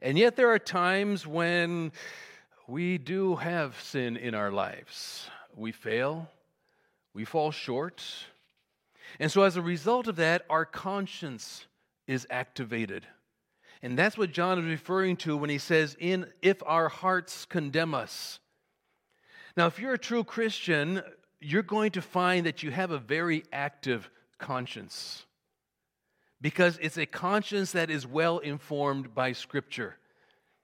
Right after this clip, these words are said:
Now, every human being is born with a mechanism called a conscience. And the word conscience just means self-knowledge,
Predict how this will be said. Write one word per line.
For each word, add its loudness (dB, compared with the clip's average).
Now, 4
every 2
human 2
being 2
is 0
born 0
with 4
a 2
mechanism -4
called 0
a 2
conscience. -4
And -8
the -4
word 0
conscience 0
just -2
means -2
self-knowledge, 0